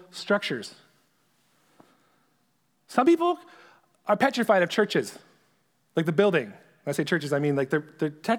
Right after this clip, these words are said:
petrified of the building. Now, if we just stay in here and hope that they come in, that might be a barrier between them and Jesus. The actual, that literal,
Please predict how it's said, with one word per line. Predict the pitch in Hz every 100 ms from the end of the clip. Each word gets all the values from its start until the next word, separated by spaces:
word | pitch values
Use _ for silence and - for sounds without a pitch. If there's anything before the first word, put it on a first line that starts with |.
| -
petrified | 240 233 220
of | 190
the | 180
building. | 147 190 165 123 95 - _ _ _ _ _ _ _ _ _ _ _ _ _ _ _ _ _ _ _ _ -
Now, | 190
if |
we | 202 320
just | 269 - - _ _
stay | - - 240
in | 208
here | 240 262
and | 208
hope | 226 -
that | 190
they | 214
come | 220 220
in, | 269 247 220 269 - - _ _ _ _ _ _ _ _ _ _ _ _ _ _ _ _ _ _ _
that | 302 370
might | 370 370
be | 339
a | 370
barrier | - 320 320 302
between | 247 285
them | 269 262
and | 247
Jesus. | 202 240 196 131 - - _ _ _ _ _ _ _ _ _ _ _ _ _ _ _ _
The | -
actual, | 208 226 247 214 - -
that | 214 202
literal, | 226 240 240 226 202